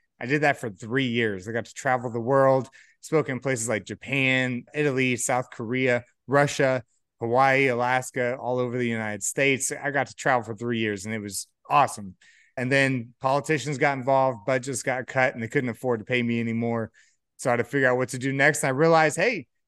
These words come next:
I got really good at getting in the news. So I launched a P R firm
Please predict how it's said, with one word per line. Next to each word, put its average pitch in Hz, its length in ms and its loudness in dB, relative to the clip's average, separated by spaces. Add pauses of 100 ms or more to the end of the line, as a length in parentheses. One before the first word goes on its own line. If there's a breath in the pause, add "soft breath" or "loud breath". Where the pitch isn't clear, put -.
(160)
I 160 60 -10
got 190 260 -4
really 170 340 4
good 175 160 2
at 160 120 -2
getting 175 220 2
in 165 120 -4
the 165 100 -2
news. 190 380 -2
So 135 580 -2
I 131 260 0
launched 139 340 -4
a 131 40 -6
P 143 160 -2
R 147 140 2
firm 117 320 -6